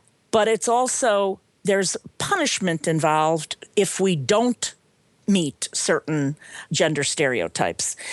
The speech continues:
So, for example, if women are supposed to be kind and nurturing and concerned about other people and modest and, and, uh,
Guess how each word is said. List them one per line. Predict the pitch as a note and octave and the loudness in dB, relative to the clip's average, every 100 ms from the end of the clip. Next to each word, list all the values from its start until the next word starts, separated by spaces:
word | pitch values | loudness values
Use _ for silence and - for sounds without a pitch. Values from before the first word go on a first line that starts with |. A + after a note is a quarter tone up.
| - - | -10 -6
So, | - G#3 | 0 2
for | - G#3+ | 2 -2
example, | F3+ D#3+ G#3 A3 A#3 F#3 E3+ | -2 0 0 0 0 0 2
if | E3+ - | 0 0
women | A#3+ B3+ A3+ | 0 2 2
are | E3+ | 0
supposed | E3+ - E3+ - - B3+ C#4+ - - | -2 -2 -2 -2 0 0 0 -2 -4
to | D#3+ | -2
be | D#3+ D3+ D3+ - - - | 0 0 -2 -4 -14 -12
kind | - F#3 E3 D#3+ E3+ E3 | -2 0 2 2 0 0
and | D3+ D#3+ | 0 0
nurturing | E3+ F3 E3+ - E3+ E3 D#3+ E3 E3 | 0 0 -2 0 2 2 2 0 0
and | C#3 C3+ - | 0 0 0
concerned | D#3+ D3+ - G3 G3+ | 0 2 2 0 2
about | E3+ E3+ E3 | 2 0 0
other | D#3 E3 | -2 -4
people | - D3+ D3+ D#3 D3+ | -4 -6 0 0 2
and | C#3 C#3 | 2 2
modest | D#3+ E3 E3 D#3+ D#3 D#3 - | 2 2 2 0 0 -2 -4
and, | D3 C3+ C#3 C#3+ - - - - | -2 0 -2 -6 -12 -12 -14 -4
and, | E3+ C#3+ C#3 C#3+ C3+ | -2 0 0 -2 0
uh, | C#3 | 0